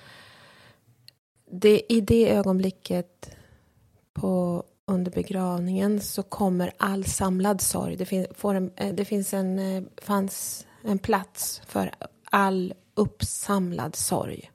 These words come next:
att få ta plats. Och det var, eh, nödvändigt för mig och att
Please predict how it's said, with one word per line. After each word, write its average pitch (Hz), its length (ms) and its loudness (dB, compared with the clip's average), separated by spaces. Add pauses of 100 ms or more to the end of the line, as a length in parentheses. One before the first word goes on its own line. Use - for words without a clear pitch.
(140)
att - 260 -4
få - 180 -10
ta - 140 -10
plats. - 460 -10
Och - 80 -4
det 170 240 2
var, 160 320 0 (1400)
eh, 170 360 0
nödvändigt 165 800 -2
för - 140 -8
mig 202 800 0 (200)
och 180 140 0
att - 280 -10